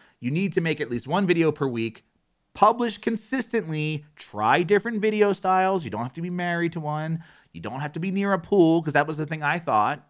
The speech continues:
You know, it's like, I don't own a pool. I, I don't own a pool. I didn't own that pool. I had to go to friends' houses to, you know, and I would go, "Can I come to your house and set up my camera and talk to it by myself?" <laughs> You know, they're like,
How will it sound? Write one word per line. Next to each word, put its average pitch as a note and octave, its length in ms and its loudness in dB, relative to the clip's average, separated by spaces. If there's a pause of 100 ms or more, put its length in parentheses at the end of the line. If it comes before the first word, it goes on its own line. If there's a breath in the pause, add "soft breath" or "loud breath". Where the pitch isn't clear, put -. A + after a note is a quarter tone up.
You A#2 100 -10
know, A2+ 140 -6
it's - 100 -12
like, A2+ 220 -8 (600 soft breath)
I A#2 160 2
don't C4 220 2 (200)
own G#2 180 -4
a F#2+ 80 -6
pool. G#2 220 -12
I, A#2+ 280 4
I - 40 2
don't F#3 200 0
own D#3+ 120 0
a D3+ 60 -6
pool. F#3+ 220 4
I G2 80 2
didn't C3 140 0
own C#3 160 -6
that E3+ 200 -2
pool. - 320 -20 (400)
I A#2 80 0
had C#3 180 2
to C#3+ 60 -4
go C3+ 200 0
to C3+ 80 4
friends' B2 320 -6
houses C3 720 -6
to, F#2+ 520 -6 (220)
you G#2+ 120 -12
know, D#2+ 240 -14 (380)
and G#2+ 120 -6
I G#2 60 -2
would G2 140 -8
go, G#2 160 -6
"Can F#3+ 140 -12
I G#3 60 -4
come A#3+ 160 -6
to A#3 60 -4
your G#3+ 140 -4
house F3+ 360 -2
and E3 100 -8
set E3 120 -2
up D3+ 80 -6
my C#3+ 120 -14
camera D#3 460 -6
and C#3 120 -8
talk B2 280 -2
to D3 140 0
it D3 160 -6 (500)
by A#2+ 120 -6
myself?" C#3+ 600 -2
<laughs> - 60 -20 (420 loud breath)
You C#3 100 -12
know, B2+ 80 -8
they're B2 100 -8
like, A2 200 -8